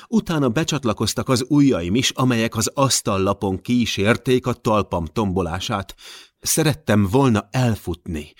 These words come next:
a szántóföldön kóborolni, vagy elbújni az erdőben, ahol biztonságban éreztem magam. A tanítónéni hozzám lépett, majd a kezemre csapott egy vékony pálcával.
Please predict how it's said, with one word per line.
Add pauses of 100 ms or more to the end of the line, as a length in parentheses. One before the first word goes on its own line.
a
szántóföldön
kóborolni,
vagy
elbújni
az
erdőben,
ahol
biztonságban
éreztem
magam. (500)
A
tanítónéni
hozzám
lépett,
majd
a
kezemre
csapott
egy
vékony
pálcával.